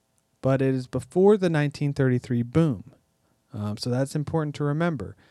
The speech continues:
Uh, now enters into the picture one of the more fascinating characters linked to Loch Ness, and this gives a lot of credence to the monster's supernatural side. So in eighteen ninety-nine,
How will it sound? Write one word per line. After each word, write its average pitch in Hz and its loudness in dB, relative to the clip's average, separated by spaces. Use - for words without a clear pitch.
Uh, 131 0
now 135 0
enters 196 -4
into 160 -2
the 139 -2
picture 104 -8
one 127 0
of 131 0
the 131 -2
more 127 -2
fascinating 165 0
characters 120 -6
linked 107 -8
to - -12
Loch 98 -10
Ness, 127 -6
and 117 -4
this 135 -2
gives 139 -2
a 127 -2
lot 127 0
of 185 -4
credence 233 2
to - -4
the 147 2
monster's 131 0
supernatural 123 -2
side. 123 -6
So 143 2
in 131 -2
eighteen 202 0
ninety-nine, 143 0